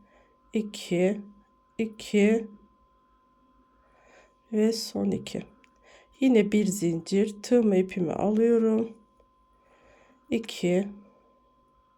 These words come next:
üçüncü ilmeğim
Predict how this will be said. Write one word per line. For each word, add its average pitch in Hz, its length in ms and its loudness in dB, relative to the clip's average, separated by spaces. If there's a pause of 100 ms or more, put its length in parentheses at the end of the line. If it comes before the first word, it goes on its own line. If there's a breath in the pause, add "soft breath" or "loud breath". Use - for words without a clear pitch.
(2000 soft breath)
üçüncü 196 560 -4
ilmeğim 214 800 2